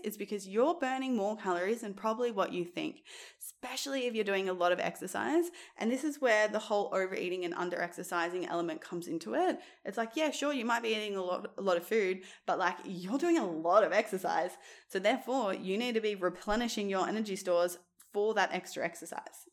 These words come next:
And this is where people go, fall short and fall into these large deficits of low energy availability. And the thing is, guys, is that you don't have to be at a really low percentage of body fat to slip into a low energy availability state. You can be at, you know,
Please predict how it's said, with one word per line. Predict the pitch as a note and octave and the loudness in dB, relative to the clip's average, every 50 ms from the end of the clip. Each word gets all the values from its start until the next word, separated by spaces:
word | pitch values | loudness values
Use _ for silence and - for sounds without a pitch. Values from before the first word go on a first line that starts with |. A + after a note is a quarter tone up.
| _ _ - | _ _ -6
And | G3 G3+ | -4 -2
this | G#3+ A#3 A3 B3+ | -2 -2 -4 -6
is | A3+ - | -6 -4
where | G#3+ G3+ G3 | -2 -2 -2
people | G3+ G3+ F#3+ F3+ F#3+ F#3 | -2 -4 -6 -4 -4 -4
go, | F#3 F#3 F3+ D#3 - - - | -2 -2 -2 -2 -4 -6 -10
fall | - - F#3+ E3+ | -6 -4 -4 -4
short | F3 - F#3+ G3+ B3 C4 - - | -2 0 2 2 2 2 0 -2
and | F3+ F3+ F#3 - - _ _ _ _ _ | -2 -4 -4 -6 -12 _ _ _ _ _
fall | - F#3+ F#3+ F#3+ | -2 0 0 2
into | F#3+ F#3 F#3+ - | 0 0 0 -2
these | F3 E3+ - E3+ F3 - | -2 0 -2 -2 -2 -2
large | - E3+ E3 E3 E3 - | 2 4 4 4 4 2
deficits | - - E3+ - - - - A3 B3 A#3 - - - - - - - | -2 -2 -2 -2 -4 -2 0 0 0 -2 -6 -16 -16 -16 -12 -8 -6
of | F#3 F3+ | -2 2
low | F3+ F3 | 4 4
energy | F3 E3 F3 F3+ F3 E3+ E3+ E3+ | 4 4 4 2 2 0 -2 -4
availability. | E3+ E3 D#3+ D#3+ D#3+ E3+ E3 F3 - - - - _ _ _ - - - - - - - | -2 0 0 -2 -2 -2 -4 -4 -4 -6 -8 -10 _ _ _ -20 -20 -20 -20 -20 -12 -4
And | - G#3 G#3+ | -2 -2 0
the | |
thing | G#3+ C4+ B3 C4 | 2 2 2 2
is, | C4+ C4 | 2 2
guys, | C4 F#3+ F#3 F3+ G3 G3 | 4 4 4 4 2 0
is | G3+ F#3+ | -2 -2
that | G#3+ E3+ | -2 -2
you | F#3 G3 | -2 -2
don't | E3+ G3 G3+ A#3 | 0 0 0 0
have | - - A3 A3+ A3+ - | 0 -4 -6 -6 -4 -4
to | B3 | 0
be | G#3+ G3+ F#3+ | 2 2 2
at | F#3+ | 2
a | F#3+ | 2
really | F3+ F3 F3 F3+ G3 G3 | 0 2 2 2 2 2
low | G3 F#3 F3+ F3 F3 F3 F3+ F3+ - - _ _ | 2 4 4 4 4 4 2 -2 -10 -20 _ _
percentage | - A3 G3 G3 F#3+ F#3 F#3 F3+ | -4 -4 0 2 2 2 2 2
of | F3+ E3 | 0 0
body | - E3 E3 E3+ | 0 0 0 2
fat | E3+ G#3 G#3 A#3 C4 C4 B3+ - - - | 2 4 4 4 4 2 0 -4 -12 -6
to | - G#3+ | -6 -4
slip | G3+ - - F#3+ G#3 A#3+ - - - - | -4 -2 0 0 0 0 -2 -4 -4 -2
into | G3 G3+ A3+ A#3 - G3+ G3+ | 2 2 2 0 0 -2 -2
a | |
low | F3+ F3+ F3 F3+ F#3+ G3 F#3+ | 0 2 4 4 4 2 2
energy | - F#3+ F#3+ F3 F#3 F#3 | 0 0 0 0 0 -2
availability | F3+ E3+ E3+ E3 E3+ E3 E3 D#3+ D#3 D#3 D3+ D#3+ | 0 0 2 2 2 2 2 0 0 0 -4 -6
state. | D3+ - - D3+ E3 - - - - - - - - - - _ _ _ - | -6 -4 -2 -2 -2 -2 -6 -10 -20 -20 -20 -20 -20 -20 -20 _ _ _ -6
You | G#3 A3+ | -6 -4
can | A3+ B3+ A#3+ A#3 | -2 -2 -2 0
be | G#3+ G3 G3 G3+ F#3+ | 2 2 2 2 2
at, | - D#3+ F3+ - - - | 2 2 0 0 0 -2
you | - B3+ | -4 -2
know, | B3+ G3 - A#3+ B3 - | 0 0 0 0 0 -4